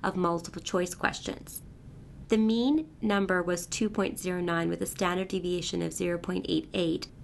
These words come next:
but the medical students' mean was one point six five with a standard deviation of zero point eight zero. Again, this was statistically significant.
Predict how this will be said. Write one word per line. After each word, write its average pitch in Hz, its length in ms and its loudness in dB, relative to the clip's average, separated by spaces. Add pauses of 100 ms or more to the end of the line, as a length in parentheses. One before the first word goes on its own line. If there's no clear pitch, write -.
(180)
but 202 240 6
the 202 80 2
medical 262 400 4
students' 175 460 -2
mean 170 240 2
was 170 200 -2
one 185 200 2
point - 300 -2
six - 280 -4
five 175 400 4
with - 120 0
a 180 60 -2
standard 175 360 0
deviation 165 560 2
of 175 140 -6
zero - 220 0
point - 360 -4
eight - 260 -2
zero. - 340 -2 (540)
Again, 196 340 6
this 185 220 0
was 220 120 0
statistically 170 640 -2
significant. 160 680 -2